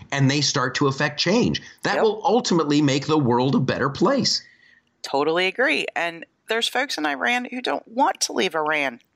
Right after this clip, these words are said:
Speaker 2: That is their home.
Speaker 1: Yeah, right?
Speaker 2: That is their home. That is their language. That is their culture.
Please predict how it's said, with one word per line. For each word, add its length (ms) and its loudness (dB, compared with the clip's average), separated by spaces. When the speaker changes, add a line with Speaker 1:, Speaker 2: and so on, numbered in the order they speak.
Speaker 2:
That 160 0
is 140 -4
their 180 -2
home. 400 -2
Speaker 1:
Yeah, 420 2
right? 220 0
Speaker 2:
That 80 2
is 100 -4
their 180 0
home. 360 2
That 160 0
is 120 -4
their 180 0
language. 500 -2
That 160 0
is 120 -2
their 160 0
culture. 520 -2